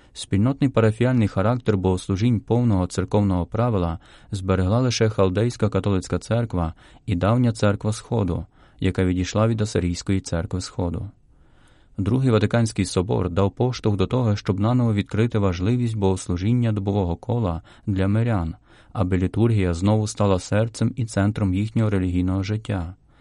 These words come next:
Конституція про святу літургію наголошує на потребі належного літургійного формування, щоб Божий люд зрозумів особливості та значення елементів богослужінь.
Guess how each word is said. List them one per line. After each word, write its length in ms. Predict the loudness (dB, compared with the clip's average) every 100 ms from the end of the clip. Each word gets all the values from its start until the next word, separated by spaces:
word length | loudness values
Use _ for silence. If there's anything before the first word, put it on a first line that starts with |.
| -20 -20 _ -6
Конституція 640 | -4 -2 -2 -2 0 0
про 140 | 0
святу 260 | 0 0 0
літургію 500 | -2 -2 -2 0 2
наголошує 720 | 2 0 0 -2 -2 -2 -2 -6 -16 -4
на 120 | 0
потребі 520 | 2 0 0 -2 2 2
належного 560 | 2 0 0 0 2
літургійного 580 | 0 0 0 2 2 2
формування, 800 | 0 0 0 0 -2 -2 -4 -8 -12 -20 -20 -18
щоб 260 | -6 -4
Божий 380 | 0 2 2 2
люд 260 | 2 0 -2
зрозумів 560 | -2 0 2 2 2
особливості 920 | 0 -2 -2 0 0 0 -2 -4 -6 -2
та 140 | -2
значення 540 | 0 0 0 2 0 0
елементів 500 | 0 0 0 -2 -4
богослужінь. 720 | -4 -4 -4 -4 -2 -4 -4